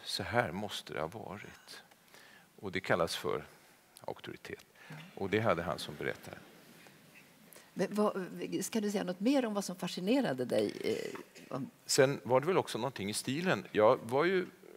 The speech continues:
Speaker 1: någorlunda orienterad i fransk litteratur och jag kunde direkt säga att det här var en författare som egentligen inte skrev som en fransman.
Speaker 2: Mhm.
Speaker 1: Eh, jag menar med det ingen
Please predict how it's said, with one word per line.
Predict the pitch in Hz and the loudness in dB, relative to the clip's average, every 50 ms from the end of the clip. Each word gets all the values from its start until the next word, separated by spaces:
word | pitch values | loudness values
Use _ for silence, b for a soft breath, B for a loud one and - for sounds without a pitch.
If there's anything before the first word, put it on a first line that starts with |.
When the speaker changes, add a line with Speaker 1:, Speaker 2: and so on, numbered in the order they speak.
| - - | -14 -12
Speaker 1:
någorlunda | - - 143 151 113 92 135 147 147 117 98 98 | -8 -4 -2 0 0 0 0 0 2 2 4 6
orienterad | 98 98 101 - 87 76 80 87 | 6 6 4 4 4 2 2 2
i | |
fransk | - - 76 69 - - | 2 0 0 0 0 -2
litteratur | 92 87 - - 85 - - 90 80 71 67 - - | -6 -4 -2 -2 -4 -2 -2 -2 -2 -2 -2 -4 -6
och | 85 - - - | -6 -6 -4 -4
jag | 95 - | -2 4
kunde | - 123 120 123 | 8 10 10 12
direkt | 110 110 90 - | 12 10 10 8
säga | - - - 78 | 8 4 4 4
att | - | 4
det | - 87 | 4 4
här | 85 110 98 | 6 6 6
var | 98 | 6
en | 104 101 | 6 2
författare | 104 - 98 78 - - - 67 | 2 2 2 2 2 0 -2 -2
som | - - 117 120 | -2 -2 0 2
egentligen | 120 92 76 76 - 95 - | 4 4 4 4 4 0 2
inte | 156 135 - - - 143 | 2 0 -2 -2 -4 -2
skrev | - - - - 90 - 170 | -2 -2 0 2 2 2 2
som | 175 - 180 190 | 0 -2 -2 -2
en | 180 | -2
fransman. | - - 165 - - - - - - - - - - - - _ _ _ | -2 -2 -2 -2 -4 -4 -6 -8 -10 -10 -12 -14 -20 -20 -20 _ _ _
Speaker 2:
Mhm. | - 143 - 196 220 285 B B B B B B B B B B B B B 127 - - 139 | -18 -16 -12 -12 -12 -12 B B B B B B B B B B B B B -8 -6 -4 -2
Speaker 1:
Eh, | - 104 107 107 110 107 101 B B B B B B B B B B B B B B - - - - - | 2 4 4 6 4 4 2 B B B B B B B B B B B B B B -10 -8 -6 -6 -2
jag | - 104 98 98 | 2 4 4 6
menar | 120 131 120 107 107 104 | 8 8 8 8 8 8
med | 107 110 104 | 6 6 4
det | 92 101 92 98 104 | 6 6 6 6 4
ingen | 104 101 98 95 | 2 0 -2 -4